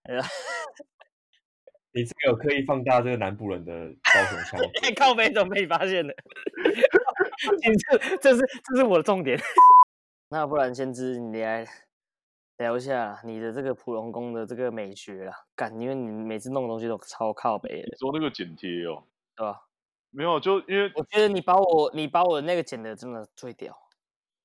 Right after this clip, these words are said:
Speaker 3: 就
Speaker 1: 不得不说啊。
Speaker 3: 那个，那个东西其实，因为我，我以前很喜欢弄，你知道 Vaporwave 吗？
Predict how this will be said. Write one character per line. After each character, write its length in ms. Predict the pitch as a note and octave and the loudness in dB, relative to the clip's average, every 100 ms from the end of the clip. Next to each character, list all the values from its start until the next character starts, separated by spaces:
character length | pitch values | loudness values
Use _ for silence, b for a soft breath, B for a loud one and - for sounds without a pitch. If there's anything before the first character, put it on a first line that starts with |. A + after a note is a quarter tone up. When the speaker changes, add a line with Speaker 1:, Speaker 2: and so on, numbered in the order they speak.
| _ _ _ _ _ _ _ _ | _ _ _ _ _ _ _ _
Speaker 3:
就 160 | F#3+ F#3+ | 0 0
Speaker 1:
不 40 | |
得 120 | B2 | 0
不 120 | A2+ - - | -6 -12 -12
说 100 | G#2 | -12
啊。 80 | - _ _ _ _ _ | -12 _ _ _ _ _
Speaker 3:
那 120 | F3+ | -8
个， 80 | G3+ | -6
那 60 | A3+ | -4
个 100 | G#3+ | -2
东 200 | G3 F#3+ | -2 -4
西 220 | - E3+ | -6 -8
其 160 | D3+ C3+ | -6 -4
实， 160 | B2 - _ _ - | -6 -6 _ _ -6
因 80 | F3 | -2
为 40 | |
我， 180 | E3 C3 | 0 0
我 180 | B2+ C3 | 0 -2
以 200 | B2 G#2+ | -6 -6
前 200 | A#2+ A2+ | -6 -4
很 160 | A#2 | -4
喜 80 | A#2+ | -2
欢 140 | G#2+ A2 | -2 -2
弄， 280 | A#2 F#2+ - | -4 -6 -14
你 80 | G2+ | -6
知 80 | A2 | -2
道 80 | A#2 | 0
Vaporwave 720 | G#2+ G#2 A2 G2+ G#2+ F#2 - | -2 -4 -4 -4 -2 -4 -6
吗？ 160 | D#2 | -12